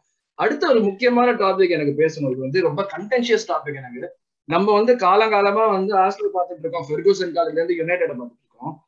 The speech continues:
இந்த செகண்ட் கோல் பெனல்டி வர்றப்ப ஆர்டெட்டா வந்து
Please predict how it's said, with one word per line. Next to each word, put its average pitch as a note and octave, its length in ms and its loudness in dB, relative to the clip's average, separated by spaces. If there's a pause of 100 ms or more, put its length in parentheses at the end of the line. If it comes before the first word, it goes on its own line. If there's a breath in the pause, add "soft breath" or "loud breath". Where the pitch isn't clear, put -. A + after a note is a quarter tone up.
(260 soft breath)
இந்த D#3+ 200 2
செகண்ட் B3 300 0
கோல் A3 220 4
பெனல்டி G#3 420 2
வர்றப்ப E3+ 340 2 (420)
ஆர்டெட்டா F3+ 440 0
வந்து D3+ 300 0